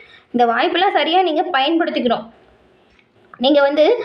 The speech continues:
இப்போ நல்லா வந்து தொழில் வியாபாரம் போகுது, அடுத்தடுத்த கிளைகளை ஓப்பன் பண்ணணும், அடுத்தடுத்த பிரான்ச்சஸ் ஓப்பன் பண்ணணும் அப்படிங்கிற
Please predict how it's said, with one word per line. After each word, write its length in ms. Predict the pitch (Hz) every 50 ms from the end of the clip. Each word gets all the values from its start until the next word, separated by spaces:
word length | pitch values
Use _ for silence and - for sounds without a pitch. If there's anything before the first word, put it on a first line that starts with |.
| - - - - -
இப்போ 580 | - 330 330 330 311 302 294 294 285 277 262 247 277
நல்லா 360 | 277 302 294 311 370 415 427
வந்து 360 | 415 359 330 349 381 359 339 359
தொழில் 220 | 349 349 330 349
வியாபாரம் 440 | 330 339 320 311 294 277 254 311 311
போகுது, 440 | 302 294 294 277 294 277 302 285 -
அடுத்தடுத்த 500 | 220 262 262 277 - 285 285 294 285 320
கிளைகளை 380 | 320 302 302 349 - 359 359
ஓப்பன் 360 | 330 294 294 294 311 311 302 277
பண்ணணும், 160 | 262 269 277
அடுத்தடுத்த 440 | 262 247 262 269 320 277 269 269 269
பிரான்ச்சஸ் 440 | 269 277 269 285 330 339 359 -
ஓப்பன் 340 | 339 277 262 262 277 277 269
பண்ணணும் 160 | 247 233 247
அப்படிங்கிற 440 | 262 262 240 233 247 269 277 262 247